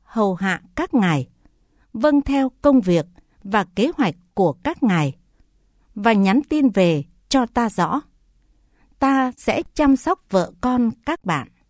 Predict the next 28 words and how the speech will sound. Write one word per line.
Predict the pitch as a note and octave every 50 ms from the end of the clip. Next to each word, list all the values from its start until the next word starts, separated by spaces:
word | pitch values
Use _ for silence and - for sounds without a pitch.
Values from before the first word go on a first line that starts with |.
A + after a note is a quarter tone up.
| _ _ _ _ _ _ _ _ _ _ _ _ _ _ _ _ _ _ _ _ _ _ _ -
Ngài | A#3 A3 G#3+ G3 F#3+ F3 D#3+ D3 - _
trao | - D4 C#4+
cho | C4+ - D4 C#4+
người | B3 G#3+ G3 F#3 F3+
này | F#3 F3+ E3+ D#3+ D3+ C#3 - _ _
các | D4 F4+ - -
hoa | - - C#4 C#4 - -
tai, | C4 B3+ B3+ B3+ B3+ B3 - _ _ - _ _ _ _ _ _ _ _ -
người | A#3+ A#3+ A3+ G#3
nọ | G3 F#3 F3+ F3+ - - - _ -
đôi | B3 A3+ D4 D4 C#4+
hài | B3+ G#3 G3+ F#3+ F3+ E3 D3+
bằng | D#3+ F3+ F3+ E3+ E3
vàng, | - - F3 E3 D#3+ D3+ C#3+ - _ _ _ _ _ _ _ _ _ _ G#3+ -
vòng | A#3 G#3+ G3 F3+ E3 F#3+
đeo | C#4 D4 C#4 - _
cổ | G#3+ F#3+ D#3+ C#3 - - -
bằng | G3 F#3+ G3 F#3 E3 D3
vàng, | D#3 F3 E3 D#3+ D3 C#3 - _ _ _ _ _ _ _ _ _ _
có | - G3+ A3 C4+
khắc | - - E4 F4 - _
chữ | - G#3 B3 C4 C#4+
lên | C#4 C4 C#4 C4 A#3+
đó, | G#3 F#3 F#3 A#3 D#4 - _ _ _ _ _ _ _ _ _ _ _ _ _ _ _
mà | - A3+ A3 G#3 G3 F#3+ F3 F3 - - - _
Ngài | G#3 G#3+ G#3 F#3+
định | E3+ F3+ F#3+ - - -
sẽ | - - - A3+ B3+